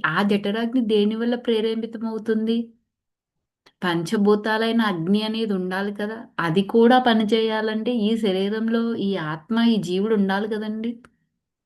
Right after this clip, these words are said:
ఆ విచక్షణ జ్ఞానాన్ని మనం కోల్పోతున్నాము. నిశితమైన ఆయన మాటలండి ఎక్కడో మూలగ లోతుల్లోకి దూసుకుపోవడం పరమహంస గారు గమనించుకుంటారు.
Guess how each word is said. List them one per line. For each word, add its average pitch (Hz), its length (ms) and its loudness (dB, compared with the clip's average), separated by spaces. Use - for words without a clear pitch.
ఆ 165 80 -4
విచక్షణ 185 500 0
జ్ఞానాన్ని 208 540 4
మనం 247 220 4
కోల్పోతున్నాము. 190 800 -2
నిశితమైన 208 600 -2
ఆయన 190 260 0
మాటలండి 175 800 -4
ఎక్కడో 180 640 -2
మూలగ 175 640 -2
లోతుల్లోకి 170 760 -4
దూసుకుపోవడం 180 840 -2
పరమహంస 180 540 -4
గారు 170 280 -4
గమనించుకుంటారు. 160 960 -2